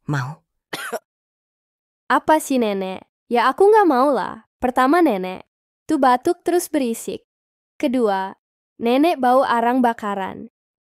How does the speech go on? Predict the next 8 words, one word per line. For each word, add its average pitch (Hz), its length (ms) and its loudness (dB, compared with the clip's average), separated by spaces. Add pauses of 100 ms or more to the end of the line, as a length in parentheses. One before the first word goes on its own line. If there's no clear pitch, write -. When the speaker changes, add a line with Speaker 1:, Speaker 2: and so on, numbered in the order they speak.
(300)
Speaker 2:
Dan 233 240 0
ketiga, 254 320 0
yang 349 240 2
paling 349 240 2
utama, 185 560 -6 (240)
aku 240 240 -4
tuh 403 140 0
kesal. 185 580 -8